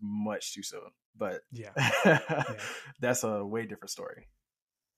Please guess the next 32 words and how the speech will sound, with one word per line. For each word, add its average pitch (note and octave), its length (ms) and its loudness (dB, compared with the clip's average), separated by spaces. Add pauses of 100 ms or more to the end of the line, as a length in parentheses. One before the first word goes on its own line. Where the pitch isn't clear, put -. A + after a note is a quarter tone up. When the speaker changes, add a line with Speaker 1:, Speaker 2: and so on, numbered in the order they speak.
(960)
Speaker 2:
Right. A2+ 260 -6
So - 180 -4
those C#3+ 340 0
are A3+ 140 8
our, C3+ 420 0
uh, B2+ 160 -2
thoughts - 600 2
for C3+ 400 0
the B2+ 100 -6
new C3 200 0
W C3 360 0
B, B2 500 -2 (220)
uh, A#2+ 340 -4 (120)
D. C#3+ 340 0
I, B2 220 -2
I B2 140 -6
always C#3 180 0
gotta C#3+ 160 2
add C#3+ 180 0
that, D3 260 0
the, D3 120 0
the, D3 140 -4
the D3 120 -4
D, D3 200 4 (140)
<laughs> - 140 2
right? A3 100 12 (120)
Speaker 1:
Right. G3 140 8
Speaker 2:
W - 280 8
B E3 140 6
D. E3 220 8
Speaker 1:
<laughs> D3 40 12 (440)
Speaker 2:
Um, C#3+ 720 8